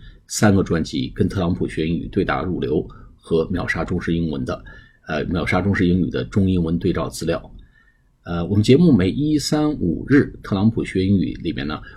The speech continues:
会更新两篇特朗普的，呃，推文和两篇跟读练习。那么每二、四、六呢，会选择一些时事焦点话题，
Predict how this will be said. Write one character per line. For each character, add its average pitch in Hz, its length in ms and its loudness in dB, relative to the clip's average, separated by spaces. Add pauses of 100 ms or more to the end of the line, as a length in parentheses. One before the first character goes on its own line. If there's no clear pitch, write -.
(160)
会 80 220 2
更 98 240 4
新 95 220 2
两 78 240 -2
篇 87 320 -2
特 - 140 -6
朗 82 180 -2
普 - 260 -6
的， - 300 -8 (380)
呃， - 360 -8 (240)
推 110 140 6
文 85 240 2 (180)
和 73 200 -4
两 80 200 -4
篇 85 320 -6
跟 92 220 2
读 87 300 -2 (160)
练 - 180 -2
习。 - 320 -8 (380)
那 104 80 2
么 101 80 6
每 85 140 4
二、 101 200 2
四、 - 160 -2
六 104 160 8
呢， 78 100 -2
会 - 140 -2
选 - 200 -8
择 76 140 -4
一 80 80 0
些 80 300 -2
时 - 240 -4
事 85 220 0
焦 85 180 -2
点 - 120 -6
话 - 220 -4
题， - 380 -4